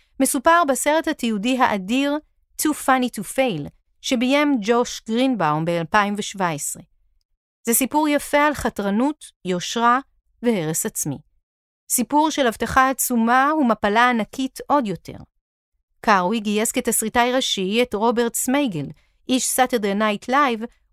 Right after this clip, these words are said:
וכותב המערכונים הטוב בדורו. יחד הם אספו צוות חלומות. בשיקגו הם מצאו את סטיב קארל וסטיבן קולבר, שני שחקני אלתור לא מאוד ידועים.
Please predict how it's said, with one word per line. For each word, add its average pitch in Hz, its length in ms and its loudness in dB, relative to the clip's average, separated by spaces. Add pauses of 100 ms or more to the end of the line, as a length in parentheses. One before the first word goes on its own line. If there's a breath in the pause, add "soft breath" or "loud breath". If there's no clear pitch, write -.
וכותב 277 380 2
המערכונים 240 540 2
הטוב 180 480 -2
בדורו. 175 460 -4 (800)
יחד 160 420 0
הם 214 100 0
אספו 247 280 0
צוות 240 380 0
חלומות. 220 560 -4 (720)
בשיקגו 349 540 2
הם 339 80 2
מצאו 262 240 0
את 302 100 -2
סטיב 285 320 -2
קארל 220 420 2
וסטיבן 240 420 -2
קולבר, 226 480 0 (400)
שני 247 260 0
שחקני 240 480 0
אלתור 262 420 0
לא 208 200 0
מאוד 208 280 0
ידועים. 156 440 -6